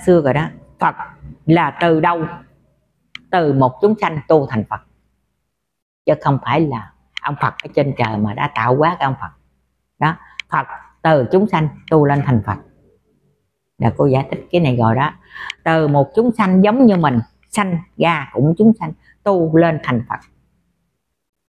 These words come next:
chứ ông Phật từ đâu mà có. Từ cái tâm, từ cái tánh, từ cái sửa, từ cái chỗ buông bỏ thì thành Phật. Đó là một chuyện. Còn á, là theo sự hiểu biết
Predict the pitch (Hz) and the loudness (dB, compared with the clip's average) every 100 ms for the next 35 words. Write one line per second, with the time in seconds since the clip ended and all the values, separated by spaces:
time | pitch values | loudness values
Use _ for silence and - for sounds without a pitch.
0 | _ _ _ _ 180 180 156 127 - 127 | _ _ _ _ -2 -2 -2 -4 -2 0
1 | 135 139 123 - 147 - _ _ - - | 0 -2 -4 -6 -12 -14 _ _ -20 -20
2 | _ - - - - - 190 165 156 220 | _ -20 -20 -20 -10 -2 2 2 2 -2
3 | 220 208 202 190 - 165 151 139 127 180 | -2 0 4 4 2 0 2 2 2 -2
4 | 208 247 277 - 156 139 180 190 135 131 | 0 2 2 4 2 2 0 0 2 4
5 | 180 220 147 135 120 175 - 117 131 170 | 2 2 2 4 2 0 -2 0 2 4
6 | 190 190 175 135 131 156 151 - 131 110 | 6 6 4 2 0 0 0 0 -2 -2
7 | 117 - _ _ _ _ _ _ _ _ | -6 -8 _ _ _ _ _ _ _ _
8 | _ _ _ _ _ _ _ _ _ _ | _ _ _ _ _ _ _ _ _ _
9 | - 127 143 - 131 127 123 117 - 120 | -4 -4 -4 -8 0 2 2 0 0 2
10 | 135 139 - _ _ _ _ _ - - | 4 2 -2 _ _ _ _ _ -20 -20
11 | - - _ _ _ - 131 127 151 185 | -20 -20 _ _ _ -2 0 2 2 2
12 | 185 135 139 - 170 170 160 131 147 165 | 2 0 0 0 0 0 2 2 4 6
13 | 202 | 4